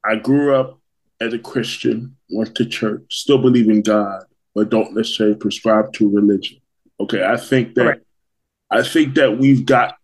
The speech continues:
Speaker 1: this whole second form marriage thing is a bunch of B S to me.
Speaker 2: Mm-hmm.
Speaker 1: Because if you're not,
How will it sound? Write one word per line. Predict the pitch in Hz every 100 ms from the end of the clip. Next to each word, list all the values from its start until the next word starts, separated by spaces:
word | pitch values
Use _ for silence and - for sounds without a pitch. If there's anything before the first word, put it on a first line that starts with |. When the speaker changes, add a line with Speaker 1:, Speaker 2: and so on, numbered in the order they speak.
| -
Speaker 1:
this | 120
whole | - 143 135
second | 147 135 139
form | 139 123
marriage | 120 117 123 120
thing | - 139 135
is | 120 113
a |
bunch | 110 110 107
of | 107
B | 113 110
S | 98 - -
to | -
me. | - - _ _ _ _ _ -
Speaker 2:
Mm-hmm. | 165 160 160 - _ _ _ _
Speaker 1:
Because | 131 135 143 131 123 120 120 120 113 110 - _ _ _ _ _ _ _ _ _ _
if | 214 196 -
you're | 170
not, | 143 113